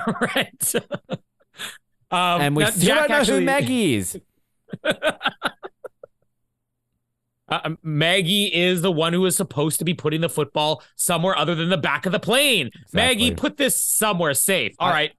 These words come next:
Speaker 1: back of the
Speaker 2: I,
Speaker 1: plane.
Speaker 2: I really want Kathy Bates. Uh, we're just connecting this weirdly to football, American football movies. I want Kathy Bates from The Waterboy and he's a foosball.
Speaker 1: Oh.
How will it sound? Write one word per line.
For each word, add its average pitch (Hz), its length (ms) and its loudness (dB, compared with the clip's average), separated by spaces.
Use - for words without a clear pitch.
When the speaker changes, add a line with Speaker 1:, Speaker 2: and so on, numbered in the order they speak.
Speaker 1:
back 156 240 -2
of 160 40 -4
the 156 80 0
Speaker 2:
I, 156 100 2
Speaker 1:
plane. 127 120 0
Speaker 2:
I 165 60 2
really 196 260 2
want 160 240 0
Kathy 139 380 0
Bates. 113 360 0
Uh, 147 200 -2
we're 151 100 -4
just 196 240 -6
connecting 165 380 -2
this 131 120 2
weirdly 131 400 2
to 104 140 -2
football, - 460 -4
American 120 400 -2
football 127 340 -2
movies. 101 280 0
I 139 40 2
want 170 140 -6
Kathy 185 300 -4
Bates 143 260 0
from 143 160 0
The 120 80 0
Waterboy 120 540 2
and 110 40 2
he's 135 160 2
a 139 140 2
foosball. 165 1000 2
Speaker 1:
Oh. - 20 -6